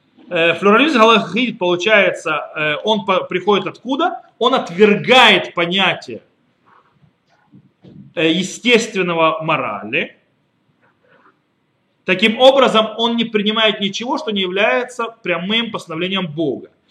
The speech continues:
Когда же Рав Лихтенштейн, наоборот,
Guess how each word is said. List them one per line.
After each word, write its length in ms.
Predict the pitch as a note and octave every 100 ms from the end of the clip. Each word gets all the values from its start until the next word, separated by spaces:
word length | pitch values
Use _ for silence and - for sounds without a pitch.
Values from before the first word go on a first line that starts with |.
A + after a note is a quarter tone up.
| _ -
Когда 400 | E3+ D#3+ A#3 B3+
же 100 | B3
Рав 200 | A#3 A#3+
Лихтенштейн, 960 | G#4 A4 - B3 G3+ - G#3 F#3+ E3+
наоборот, 880 | F#3 F#3 D3+ F3+ G#3+ C4+ A#3 B3+ -